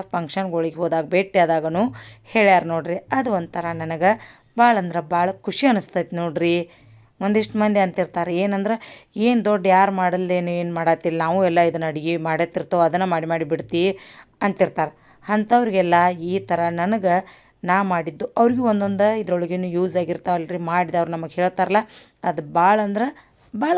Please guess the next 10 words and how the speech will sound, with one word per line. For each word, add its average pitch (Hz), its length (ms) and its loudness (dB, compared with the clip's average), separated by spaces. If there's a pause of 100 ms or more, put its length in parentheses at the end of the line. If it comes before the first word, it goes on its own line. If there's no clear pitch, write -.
ಖುಷಿ 202 240 -6
ಕೊಡ್ತೈತೆ 170 460 -4
ನೋಡ್ರಿ. 160 380 -2 (1080)
ತಿಂದು 196 320 -2
ಉಂಡ 190 320 -2
ಮನ್ಯಾಗ 175 400 -2 (640)
ಕುಂಡ್ರುದಲ್ದ 185 800 0
ಮತ್ತು 185 360 0
ಇದೊಂಥರ 170 420 -6
ಮಾಡೋದ್ರಿಂದ 160 640 -2